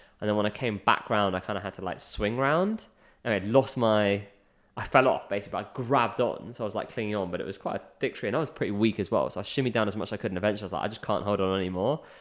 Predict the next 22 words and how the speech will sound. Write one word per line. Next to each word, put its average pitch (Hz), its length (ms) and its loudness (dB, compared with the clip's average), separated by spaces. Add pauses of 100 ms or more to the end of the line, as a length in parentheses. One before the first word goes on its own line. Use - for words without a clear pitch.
(180)
And 104 60 0
I - 20 2
just 110 180 -4
fell 113 400 4
and 85 100 -2
just 98 120 -8
landed 104 260 2 (180)
flat 127 280 4
on 104 80 -4
my 95 100 2
back 107 380 2
in 202 160 6
the 170 80 6
sand. 165 340 6
I 143 120 2
was 117 100 -4
just 135 180 -6
there, 120 140 -6
like, - 100 -10 (180)
winded, 123 360 -2
like, - 100 -8 (300)
"Ah." 202 720 -6